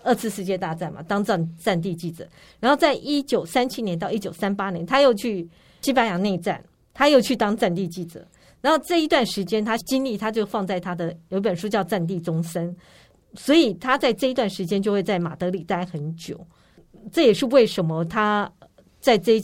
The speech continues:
这些酒吧里面晃来晃去。我刚刚讲的这一个，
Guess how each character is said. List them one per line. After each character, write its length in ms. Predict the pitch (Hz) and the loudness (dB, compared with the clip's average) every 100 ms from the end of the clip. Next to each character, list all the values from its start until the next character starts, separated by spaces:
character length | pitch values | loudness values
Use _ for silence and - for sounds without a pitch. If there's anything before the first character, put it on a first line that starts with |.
| 196 | 0
这 140 | 269 | 0
些 140 | 247 240 | 2 2
酒 180 | 170 - | 0 -2
吧 180 | 190 | -2
里 60 | 170 | 0
面 160 | 170 180 | -2 0
晃 180 | 214 170 | 0 -2
来 100 | 170 | -6
晃 260 | 196 170 | -6 -6
去。 240 | 175 - 170 - - _ _ | -8 -10 -12 -16 -20 _ _
我 100 | 220 | -10
刚 160 | 185 285 | 2 2
刚 100 | 311 | 4
讲 160 | 202 | 0
的 140 | 175 180 | -2 0
这 140 | 240 | 2
一 100 | 233 | 2
个， 500 | 214 185 180 - - | 2 -2 -2 -8 -14